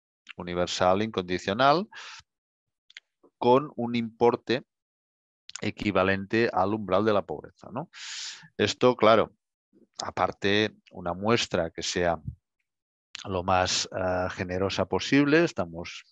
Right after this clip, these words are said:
pensando en, en cinco mil personas, ¿no? Eh, y a partir de conversaciones que estamos teniendo, ¿no? Pues con diferentes expertos y expertas, estamos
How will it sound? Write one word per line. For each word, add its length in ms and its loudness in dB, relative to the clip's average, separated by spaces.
pensando 640 -2
en, 240 -14
en 260 -20
cinco 240 -10
mil 160 -6
personas, 680 0
¿no? 260 -4
Eh, 800 2
y 300 0
a 120 -2
partir 460 2
de 480 4
conversaciones 840 -2
que 80 -14
estamos 400 -6
teniendo, 600 0
¿no? 220 -2
Pues 260 -6
con 160 -10
diferentes 520 -4
expertos 640 -2
y 40 2
expertas, 640 0
estamos 680 -2